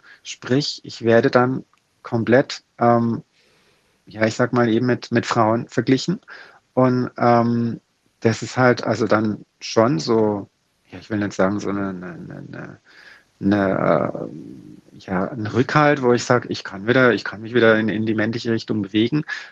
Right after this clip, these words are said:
ähm, sondern eher so eben ein Ausprobieren. Und wo ich auch bei, bei der Kleidung gemerkt habe, also bestimmte, äh, Kleidung, ich sag jetzt mal Anzüge, äh, Krawatten, Hemden und so weiter,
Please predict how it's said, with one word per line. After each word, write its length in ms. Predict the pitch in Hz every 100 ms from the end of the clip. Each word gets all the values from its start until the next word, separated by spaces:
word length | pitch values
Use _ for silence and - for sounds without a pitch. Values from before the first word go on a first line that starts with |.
| _ -
ähm, 300 | 120 117 113
sondern 340 | 123 117 117
eher 280 | 110 120 151
so 200 | 151 147
eben 400 | 135 147 143 -
ein 140 | 120 87
Ausprobieren. 960 | 113 139 - 107 101 101 98 98 87 _ _ -
Und 280 | 110 110 110
wo 80 |
ich 160 | 113 107
auch 80 | 110
bei, 220 | 110 110
bei 140 | 110
der 100 | 107
Kleidung 400 | - 110 135 147
gemerkt 360 | 104 104 98 -
habe, 120 | 98
also 180 | 95 - - - _ _
bestimmte, 520 | - 127 135 143 135
äh, 100 | -
Kleidung, 500 | - 120 120 131 127
ich 140 | 110 -
sag 140 | -
jetzt 160 | - 104
mal 120 | 101
Anzüge, 720 | 107 127 - 131 127 127 123
äh, 300 | - 113 110
Krawatten, 640 | - 104 101 107 - 135 120
Hemden 300 | 117 135 135
und 100 | 131
so 120 | 131
weiter, 340 | 131 135 160